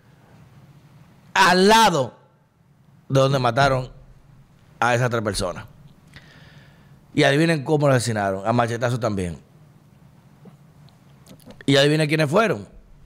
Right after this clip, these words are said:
Díganme ustedes. O sea, ¿y los medios dónde están las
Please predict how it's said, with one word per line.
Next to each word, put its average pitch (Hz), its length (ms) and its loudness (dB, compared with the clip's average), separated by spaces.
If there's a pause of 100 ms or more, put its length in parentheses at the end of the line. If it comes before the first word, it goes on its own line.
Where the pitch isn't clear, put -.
(1700)
Díganme 160 380 0
ustedes. 101 440 -8 (2250)
O - 20 -8
sea, 131 460 -2 (1300)
¿y 165 100 2
los 170 160 2
medios 220 540 4
dónde 196 200 2
están 175 260 0
las 151 800 0